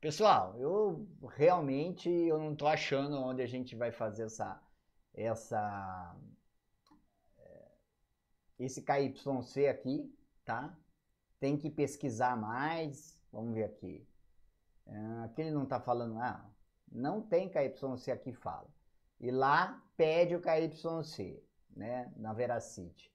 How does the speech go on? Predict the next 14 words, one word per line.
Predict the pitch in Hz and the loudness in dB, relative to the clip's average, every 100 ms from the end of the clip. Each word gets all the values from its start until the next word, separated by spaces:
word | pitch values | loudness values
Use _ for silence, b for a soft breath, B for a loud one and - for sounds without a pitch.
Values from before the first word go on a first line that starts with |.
| _ _ _ - | _ _ _ -10
Aqui | 98 - 135 | -8 -6 -2
pede | 151 143 143 147 | 4 4 4 2
o | |
K | 151 143 | 2 2
Y | 143 - 156 156 | 2 0 -4 -4
C. | 156 135 - - - _ _ _ | -2 -2 -2 -10 -20 _ _ _
Ali | 98 110 120 | -6 -2 0
não | 143 165 | -2 0
pede. | 143 127 110 90 104 | 2 2 0 -4 -8
É | 127 180 196 - 123 - | -8 -8 -8 -10 -10 -10
difícil, | 208 - 180 170 151 156 | -14 -10 -6 -6 -6 -8
né? | 156 160 160 - _ _ - | -6 -8 -12 -20 _ _ -20
É | 107 | -16
difícil. | 107 101 92 - - | -14 -12 -14 -16 -20